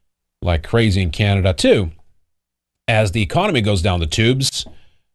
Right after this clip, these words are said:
uh, and as everything goes down the tubes, what better time than to wheel out universal basic income, right?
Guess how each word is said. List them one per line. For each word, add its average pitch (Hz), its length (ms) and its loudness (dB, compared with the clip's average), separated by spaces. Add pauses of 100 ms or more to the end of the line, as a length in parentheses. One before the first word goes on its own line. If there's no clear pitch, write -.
(120)
uh, 85 280 2
and 98 200 2
as 104 120 2
everything 180 280 2
goes 95 180 -2
down 87 180 -4
the 80 60 -4
tubes, 165 360 0
what 160 440 0
better 151 240 -2
time 139 420 -6
than 107 180 -4
to 87 280 -6 (380)
wheel 139 400 2
out 135 400 0
universal 110 640 0
basic 107 440 -2
income, 87 440 -2
right? 95 200 0